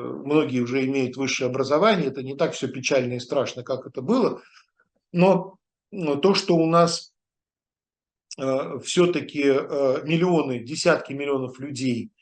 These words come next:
э, совершенно не интересуются, не живут, э, э, м,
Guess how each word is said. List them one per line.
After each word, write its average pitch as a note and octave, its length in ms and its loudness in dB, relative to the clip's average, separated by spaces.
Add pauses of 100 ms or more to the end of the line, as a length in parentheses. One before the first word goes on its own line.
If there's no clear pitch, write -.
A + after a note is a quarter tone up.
(540)
э, B2 440 -2
совершенно E3+ 600 4
не E3 500 2 (120)
интересуются, E3+ 920 -2
не D3+ 120 0
живут, D3+ 520 -4 (560)
э, - 40 -6
э, C3+ 420 0 (2250)
м, C3 360 -12